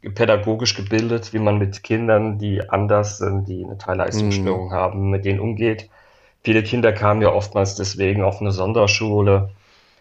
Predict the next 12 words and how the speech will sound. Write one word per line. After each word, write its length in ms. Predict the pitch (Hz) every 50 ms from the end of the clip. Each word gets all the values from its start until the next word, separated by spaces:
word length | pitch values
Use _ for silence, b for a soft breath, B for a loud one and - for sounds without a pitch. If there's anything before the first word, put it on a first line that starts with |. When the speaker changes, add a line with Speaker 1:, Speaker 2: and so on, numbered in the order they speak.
| b b -
Speaker 1:
weil 160 | - 85 92
man 220 | 98 98 92 92
ja, 560 | 92 92 92 92 92 92 - - - 92 92
ähm, 300 | 87 87 90 87 87 87
die 120 | - 87 -
als 380 | 95 98 98 - - - - _ _ _ -
benachteiligt, 1120 | - 95 98 92 90 98 98 - - - 104 98 92 92 95 95 92 90 - - - -
äh, 400 | - - 87 87 85 85 87 87 95 - -
nicht 320 | 107 107 101 98 - -
intelligent 840 | - - - - - 107 98 - 104 98 98 98 98 104 117 104 -
genug 320 | - 104 107 110 104 104
empfand. 580 | 101 95 98 - 98 92 92 98 98 98 -